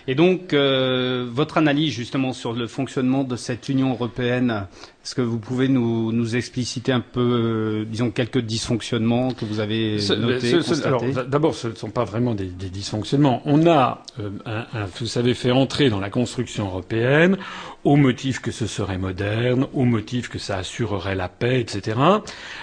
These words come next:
Speaker 2: Euh, chose sur lesquelles j'espère on aura l'occasion de revenir, euh, puisqu'en fait l'Europe en ce moment est en train de nous entraîner dans plus en plus de conflits internationaux. Mais, euh, euh, on a fait entrer un nombre croissant d'États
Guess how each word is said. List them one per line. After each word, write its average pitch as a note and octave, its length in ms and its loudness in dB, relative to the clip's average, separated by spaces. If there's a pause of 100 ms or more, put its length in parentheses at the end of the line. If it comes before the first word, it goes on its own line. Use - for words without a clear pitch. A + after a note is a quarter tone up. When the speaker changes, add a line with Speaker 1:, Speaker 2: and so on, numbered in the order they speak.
(140)
Speaker 2:
Euh, - 80 -8
chose B2+ 320 2
sur - 140 -6
lesquelles G2+ 240 -4
j'espère G2 300 -6
on G2 100 -2
aura F#2 140 -4
l'occasion F#2+ 360 -4
de F2+ 60 -4
revenir, B2+ 640 2 (440)
euh, G#2+ 120 -2
puisqu'en G2+ 320 -6
fait B2 240 -2
l'Europe G2+ 260 -4
en F#2+ 60 -4
ce - 120 -10
moment A2 140 0
est G#2 160 -6
en F#2+ 40 -12
train G#2 180 -4
de F#2+ 100 -4
nous G2+ 220 -2
entraîner G#2+ 300 -2
dans F2+ 120 -6
plus B2+ 220 0
en G#2 60 0
plus A2+ 260 -4
de F#2 60 -6
conflits G#2+ 460 -4
internationaux. A#2 840 2 (360)
Mais, D#3 460 8
euh, A2+ 320 2
euh, C3 1200 -2
on F3 180 6
a D#3 140 6
fait - 140 0
entrer C3 680 2
un C3+ 140 2
nombre A#2+ 320 4
croissant A#2+ 800 0
d'États C3 720 2